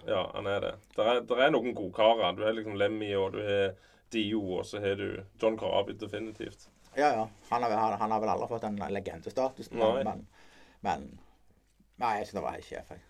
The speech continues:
Speaker 2: Han synger jo som en gud også, holdt jeg på å si.
Speaker 1: Ja.
Speaker 2: Men
Speaker 1: Men
Speaker 2: jeg
Speaker 1: jeg, jeg liker
Speaker 2: støtter
Speaker 1: mye det
Speaker 2: ikke
Speaker 1: sologreiene også.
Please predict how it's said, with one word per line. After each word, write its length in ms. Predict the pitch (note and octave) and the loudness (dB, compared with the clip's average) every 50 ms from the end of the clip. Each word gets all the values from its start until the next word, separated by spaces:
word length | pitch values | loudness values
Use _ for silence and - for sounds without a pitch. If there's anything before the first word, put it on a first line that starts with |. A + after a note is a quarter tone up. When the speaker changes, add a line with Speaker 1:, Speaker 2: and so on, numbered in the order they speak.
| - - | -20 -16
Speaker 2:
Han 100 | - - | -16 -14
synger 320 | - - E2 E2+ F2 - | -14 -14 -14 -14 -14 -14
jo 60 | - - | -16 -14
som 140 | - G2 - | -16 -16 -14
en 60 | - | -12
gud 140 | D2+ E2 F2+ - | -10 -10 -6 -4
også, 180 | F2+ F#2 G#2 | -4 -4 -4
holdt 220 | A2+ A2+ G#2+ - G#2+ | -6 -6 -8 -8 -8
jeg 60 | A2+ | -4
på 40 | A2+ | -2
å 60 | A2 | 0
si. 0 | |
Speaker 1:
Ja. 720 | G#2 G2 G#2+ - - - - - - - - - - - - _ _ _ | 0 -2 -4 -6 -12 -20 -20 -20 -20 -20 -20 -20 -20 -20 -20 _ _ _
Speaker 2:
Men 80 | - C3 | 2 6
Speaker 1:
Men 80 | B2+ C3+ | 6 8
Speaker 2:
jeg 140 | C#3 C#3 B2+ | 6 6 6
Speaker 1:
jeg, 100 | C3+ C3+ | 6 4
jeg 80 | C3 A#2+ | 4 2
liker 160 | A#2 A2+ B2 | 4 4 4
Speaker 2:
støtter 80 | - | 4
Speaker 1:
mye 80 | G#2 A2 | 4 4
det 80 | C#3 - | 2 2
Speaker 2:
ikke 140 | G3+ - - | 0 0 -2
Speaker 1:
sologreiene 640 | A2+ A#2+ C#3+ C#3 A2 G#2 G2+ F#2+ G2 G#2+ A2+ C3 - | -4 -4 -2 -4 -2 0 0 0 0 -2 -4 -6 -8
også. 180 | - - _ | -10 -14 _